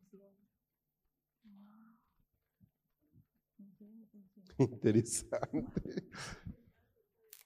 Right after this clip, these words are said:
Estás usando una palabra que ya es bien profética, traspaso de mantos. Mm, vamos a llegar a ese tema un poquito más adelante, es un tema interesante. Cantar de los Cantares, capítulo cinco.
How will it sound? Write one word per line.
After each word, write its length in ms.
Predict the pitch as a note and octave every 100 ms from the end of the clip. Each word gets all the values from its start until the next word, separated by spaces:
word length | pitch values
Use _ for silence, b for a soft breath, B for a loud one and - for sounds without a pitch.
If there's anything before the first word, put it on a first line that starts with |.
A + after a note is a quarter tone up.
| _ _ _ _ _ _ _ _ _ _ - _ _ _ _ - -
Estás 320 | B2+ C#3+ D3
usando 300 | D#3 C#3+ C#3
una 160 | C3+
palabra 360 | - B2+ C3 B2+
que 140 | B2
ya 80 | A#2
es 80 | A#2+
bien 140 | B2
profética, 500 | A#2+ A#2 B2 A#2 -
traspaso 600 | G2+ A2+ G#2 - A#2+ -
de 80 | A#2
mantos. 680 | G#2 A2 G#2+ - F2 - - -
Mm, 200 | B2 G#2 - B B
vamos 300 | B2 D3+ D3+
a 60 |
llegar 260 | C3+ B2 B2+
a 40 |
ese 140 | C3 B2
tema 220 | B2 A#2+
un 100 | A#2+
poquito 300 | A#2 - B2
más 180 | A#2 A#2
adelante, 400 | A2 G2+ F2+ -
es 140 | G#2+ -
un 100 | G#2+
tema 200 | A2+ A2+
interesante. 600 | A2 G2+ - F2 D#2 - b b b b -
Cantar 400 | C3+ C3+ D#3 F3
de 80 |
los 140 | D#3+ -
Cantares, 400 | B2+ B2 C3+ C3+
capítulo 460 | A#2+ A#2 A#2+ A2+
cinco. 680 | A2 - C#3+ C3 G#2 F2+ -